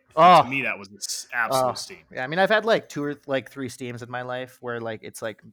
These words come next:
Speaker 2: that's what's kept me hanging on and made me still do this shit and, uh, <laughs> lose all my money. But, uh, this is, it's just like those couple weeks, you know, they, uh, that makes you think you're on top of the world and they're the best bet in the world, and then you just keep going.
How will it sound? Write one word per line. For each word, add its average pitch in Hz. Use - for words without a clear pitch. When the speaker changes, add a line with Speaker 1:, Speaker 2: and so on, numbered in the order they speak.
Speaker 2:
that's 120
what's -
kept 117
me 120
hanging 117
on 110
and 110
made 110
me 110
still 101
do 101
this 107
shit 123
and, 110
uh, 95
<laughs> -
lose 135
all 120
my 120
money. 120
But, 127
uh, 110
this 139
is, 123
it's 127
just -
like 123
those 127
couple 151
weeks, 135
you 110
know, 113
they, 113
uh, 113
that 123
makes 123
you 120
think 123
you're 120
on 117
top 127
of 117
the 110
world 113
and 95
they're 98
the 98
best 104
bet 110
in 98
the 98
world, 104
and 95
then 95
you 92
just -
keep -
going. 104